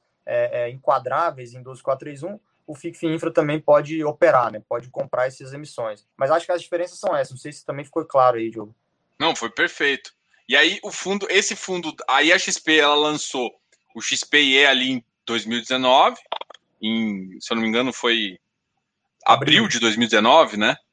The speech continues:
Speaker 1: Isso.
Speaker 2: Foi em do-, abril de, abril de dois mil e dezenove, e, e agora tá lançando o X P I D pra completar essa, essa, essa carga aí. A,
Speaker 1: É isso aí.
Speaker 2: curiosidade,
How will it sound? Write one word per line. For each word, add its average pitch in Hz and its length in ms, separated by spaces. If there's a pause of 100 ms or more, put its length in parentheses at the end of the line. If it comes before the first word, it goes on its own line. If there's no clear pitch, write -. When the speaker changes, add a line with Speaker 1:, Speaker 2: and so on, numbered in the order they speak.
(160)
Speaker 1:
Isso. 127 240
Speaker 2:
Foi 127 100
em - 20
do-, 139 200
abril 147 360
de, 160 160
abril 123 320
de 147 40
dois 151 160
mil 175 80
e - 20
dezenove, 190 400 (160)
e, 220 260
e 202 140
agora 190 320
tá 196 120
lançando 180 500
o 180 40
X 190 240
P - 160
I 156 160
D 180 180 (380)
pra 151 200
completar 143 760
essa, 139 200
essa, 135 340
essa 127 240
carga 104 400
aí. 95 100 (600)
A, - 300
Speaker 1:
É 113 60
isso 113 80
aí. - 20
Speaker 2:
curiosidade, 185 680